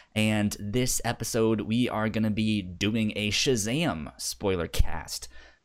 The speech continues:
Uh, we both went to go see that movie over the weekend, uh, and I think we're pretty excited to talk about it.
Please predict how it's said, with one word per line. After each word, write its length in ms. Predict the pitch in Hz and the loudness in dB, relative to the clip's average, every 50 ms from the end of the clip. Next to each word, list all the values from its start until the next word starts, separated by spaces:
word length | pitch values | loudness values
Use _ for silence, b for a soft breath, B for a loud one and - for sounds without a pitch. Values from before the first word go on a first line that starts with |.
| _ _ | _ _
Uh, 140 | 92 87 87 | -8 -8 -6
we 80 | 90 92 | -6 -6
both 260 | 90 - 95 90 - | -4 -4 -4 -4 -4
went 160 | - 98 90 | -6 -8 -8
to 60 | - - | -8 -6
go 160 | - 92 87 | -4 -4 -4
see 240 | - - - 107 98 | -2 -2 -2 -2 -2
that 260 | 92 95 95 - 98 | -2 -2 -2 -2 -2
movie 360 | 98 104 104 101 107 104 - | -2 -2 -2 0 -2 -2 -2
over 180 | 101 104 101 104 | -2 -2 -2 -2
the 140 | 95 101 | -2 0
weekend, 500 | 98 117 117 117 135 120 120 117 113 107 b b b b b b - | 0 0 0 0 0 2 2 2 2 0 b b b b b b -2
uh, 40 | 107 | 0
and 340 | 113 113 117 113 110 120 | 0 2 2 2 2 0
I 60 | 117 117 | 0 -2
think 260 | - 165 165 - - | -4 -6 -6 -6 -6
we're 100 | 190 180 | -6 -6
pretty 420 | - - - - 196 180 190 208 202 | -6 -2 2 2 4 4 4 2 0
excited 520 | 196 - - - 185 190 208 196 202 185 | 0 0 -4 -6 -4 -2 0 0 0 0
to 60 | - | 0
talk 340 | - - - - 202 - - | -2 -2 -4 -4 -4 -2 -2
about 400 | 214 156 120 - 107 95 90 - | -2 -2 0 2 2 4 4 2
it. 80 | - - | 0 -4